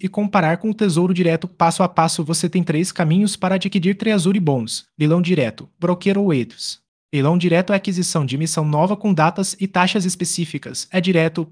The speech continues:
porém requer acompanhamento. O broker permite comprar títulos existentes no mercado secundário, com boa liquidez e comissões variáveis.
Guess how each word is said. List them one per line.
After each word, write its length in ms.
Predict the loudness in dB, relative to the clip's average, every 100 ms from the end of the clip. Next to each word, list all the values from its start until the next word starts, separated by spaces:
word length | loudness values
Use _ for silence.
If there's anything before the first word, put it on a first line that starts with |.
| _
porém 240 | 0 2
requer 280 | 0 0 0
acompanhamento. 880 | 0 -2 0 0 2 0 -2 -8 -20 _ _ -6
O 60 |
broker 420 | 0 0 2 2
permite 380 | 2 2 2 0
comprar 420 | -2 0 2 0
títulos 440 | 0 -2 -2 0 2
existentes 600 | 2 0 0 0 0 0
no 80 | 0
mercado 380 | 2 2 2
secundário, 680 | 2 -2 0 2 2 0 -6 _ _
com 160 | -6 -2
boa 200 | 2 2
liquidez 640 | 0 0 0 2 0 -4 -6
e 80 |
comissões 560 | -2 2 2 2 0 2
variáveis. 760 | 2 2 0 -2 -8 -10 -12